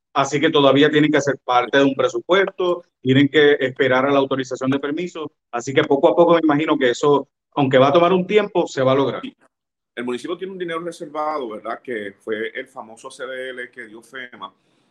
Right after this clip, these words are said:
Speaker 2: eh,
Speaker 1: Ujú.
Speaker 2: para mitigar, ¿verdad?, la pérdida de ingresos por los huracanes Irma y María. Eh, en, en el caso de Isabela se utilizó propiamente para recogido de basura, pues hemos separado una parte para, eh, lo que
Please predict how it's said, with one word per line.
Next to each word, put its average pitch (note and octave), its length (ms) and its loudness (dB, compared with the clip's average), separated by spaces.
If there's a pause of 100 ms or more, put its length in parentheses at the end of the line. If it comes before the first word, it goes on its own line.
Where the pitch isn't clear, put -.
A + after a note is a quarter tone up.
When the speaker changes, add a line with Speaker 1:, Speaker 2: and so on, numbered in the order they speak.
(180)
Speaker 2:
eh, A2+ 440 2
Speaker 1:
Ujú. - 100 -18
Speaker 2:
para G2+ 260 -10 (320)
mitigar, G#2 540 -8
¿verdad?, G#2+ 220 -6
la A#2+ 140 -8
pérdida G2+ 280 -12
de A2+ 80 -10
ingresos A2+ 560 -14 (100)
por G2 340 -12
los G2 200 -14
huracanes G2+ 520 -12
Irma A2+ 200 -14
y - 20 -20
María. A#2+ 440 -12 (360)
Eh, G2+ 220 -10
en, A2 120 -14 (120)
en G#2 60 -18
el G#2+ 120 -12
caso G#2+ 200 -12
de C3 60 -8
Isabela C3+ 340 -8
se C3+ 120 -14
utilizó A2+ 540 -12
propiamente A#2+ 520 -14
para A#2 180 -12
recogido G#2 380 -16
de A2 80 -8
basura, C3 440 -12
pues G#2+ 140 -20
hemos G#2+ 220 -18
separado B2+ 300 -10
una C3 200 -16
parte B2+ 460 -12 (380)
para, G2 800 -6
eh, G2 240 -14
lo G2 180 -16
que G2 280 -16